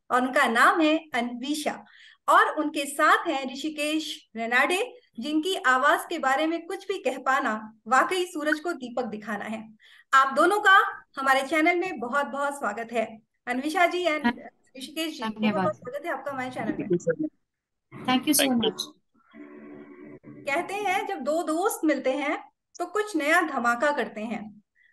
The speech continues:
Speaker 1: आप दोनों लोग भी कुछ ऐसा ही करने वाले हैं। मैं कुछ नहीं बताऊंगी, आप खुद ही बताइए अपने दर्शकों को, को कि आप लोग क्या लेके आए हैं।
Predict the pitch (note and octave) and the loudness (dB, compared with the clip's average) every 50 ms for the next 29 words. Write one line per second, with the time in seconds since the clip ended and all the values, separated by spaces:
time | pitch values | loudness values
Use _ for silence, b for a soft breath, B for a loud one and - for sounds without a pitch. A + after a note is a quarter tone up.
0 | B B B _ - B3 C4 D4 D#4 D4+ C4+ E4+ E4+ F4 G4 F#4+ G4 F#4+ E4 D#4+ | B B B _ 4 6 6 6 6 4 4 4 6 6 6 6 6 4 2 2
1 | G4 G4+ G4+ F#4+ - E4 B3+ D4+ D4+ E4+ E4+ F4+ E4+ E4+ D4 D4 D#4 D#4+ E4+ D#4+ | 0 0 -2 -2 0 2 2 4 6 4 4 4 4 4 4 6 6 6 6 6
2 | D4+ D4+ D4+ E4+ F#4+ F#4 F4+ F4+ - _ _ _ _ _ _ _ _ _ _ - | 4 4 4 2 2 0 -2 -2 -6 _ _ _ _ _ _ _ _ _ _ -4
3 | D4+ C#4+ D#4 F#4 F4+ - F#4 E4 - F#4 F#4 F#4 F4+ F4 F4 D#4+ D#4 D#4+ E4+ E4 | 2 4 4 4 4 0 -4 -4 -2 -4 -2 2 2 2 4 4 4 4 4 2
4 | F4+ F#4+ F4 E4 E4+ E4+ - - E4+ E4+ G4+ G#4 G4 F4 - B3+ A#3+ B3+ C4 C#4+ | 2 2 2 2 2 -2 -4 -4 0 2 2 2 2 2 0 0 0 0 0 0
5 | D4 C#4+ C#4+ - C#4 C#4 C4 G#3+ A3 A3+ B3+ B3 - - D#4+ D#4+ D#4+ D#4+ E4+ E4+ | 0 0 0 -4 -10 -10 -6 -2 -2 -2 -2 -4 -4 -2 0 0 0 0 0 -2
6 | F4+ F4+ - - F4 D#4 D#4+ E4 - - C4 C4+ C4+ C4+ E4 F4 F4 - - E4+ | -2 -2 -6 -8 -10 -8 -10 -4 2 4 4 4 4 4 2 0 0 0 2 4
7 | D#4+ D4+ D#4 D4+ C#4 B3+ - B3+ A3+ G3+ G3 G3 G3 - G#3+ G#3+ - - - | 4 6 6 4 2 0 0 -2 -2 -2 -2 -6 -8 -10 -12 -14 -14 -18 -20